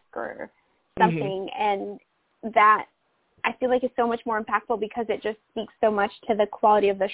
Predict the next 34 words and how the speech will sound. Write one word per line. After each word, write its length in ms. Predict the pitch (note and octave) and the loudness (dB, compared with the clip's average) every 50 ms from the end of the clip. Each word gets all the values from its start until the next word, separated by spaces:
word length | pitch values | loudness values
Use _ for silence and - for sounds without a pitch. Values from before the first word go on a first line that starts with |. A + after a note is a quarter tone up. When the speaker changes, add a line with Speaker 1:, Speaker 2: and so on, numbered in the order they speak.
| - - | -4 -2
Speaker 1:
show, 400 | G3+ - F3+ G3 B3 D4 D#4+ D#4+ _ _ _ _ _ - - | 0 2 2 2 2 0 -2 -4 _ _ _ _ _ -2 2
to 40 | B3+ | 4
the 60 | B3 | 4
fact 200 | - - - E3+ | 4 4 2 0
Speaker 2:
Mm-hmm. 40 | D3 C3+ | 0 -2
Speaker 1:
that 40 | G3+ | -4
you're 120 | G#3+ - | -2 -4
almost, 260 | - G#3 A#3 A#3 A#3+ _ _ _ _ - | -4 -6 -6 -8 -10 _ _ _ _ -14
the, 240 | - G#3 G#3+ A#3 D3+ F#3+ | -6 -2 0 0 0 0
the 100 | A#3+ A3+ | -2 2
background 420 | - A3 B3+ - - C#4+ C4 A3 | 2 2 2 0 -4 -8 -8 -8
doesn't 180 | G#3+ A3 A3+ A3 | -8 -10 -10 -10
even 300 | G#3+ G3+ G3+ G#3 G3+ F#3 | -10 -10 -12 -12 -10 -8
matter. 280 | D#3+ E3+ F#3+ F#3+ F3 | -8 -6 -4 -4 -4
It 160 | - - A3+ | -6 -6 -4
could 120 | - C4 B3 | -2 -2 -2
just 160 | B3+ B3+ - | -2 -4 -6
be 80 | B3+ A3 | -6 -8
a 60 | G3 | -6
black 320 | - - G3 F#3+ G3 - _ - | -4 -2 0 0 0 0 _ 0
box 220 | - - G3+ - - - _ _ - | 0 0 0 0 -10 -20 _ _ -10
stage. 380 | - - - - - - - - - - _ _ _ _ _ _ _ _ - | -8 -8 -6 -8 -10 -12 -14 -18 -20 -20 _ _ _ _ _ _ _ _ -10
Speaker 2:
Right. 220 | D#3+ D3 C3+ A#3+ A#3 | -4 -2 0 0 0
Speaker 1:
Because 220 | - C4+ A#3+ G#3 | 2 0 0 0
you're 160 | G#3 G#3 A#3+ A#3 | 2 0 2 4
just 180 | - B3 B3 - | 4 2 2 4
so 160 | A#3+ G#3 G#3 - | 0 0 0 0
focused 320 | - - - - - - | -4 -6 -6 -6 -10 -10
on 140 | F3 F3 F#3+ | -10 -10 -10
the 60 | - | -12
people 340 | - - G3 - - - - - | -10 -10 -8 -4 -4 -4 -4 -4
singing 440 | F3 E3 E3+ F3+ F3+ F3 E3 - - | -6 -4 -4 -2 -4 -4 -4 -6 -8
and 120 | - G#3 - | -10 -10 -8
talking 400 | - E3 F#3 - F#3 F3+ F3+ F3 | -6 -6 -4 -2 0 0 0 0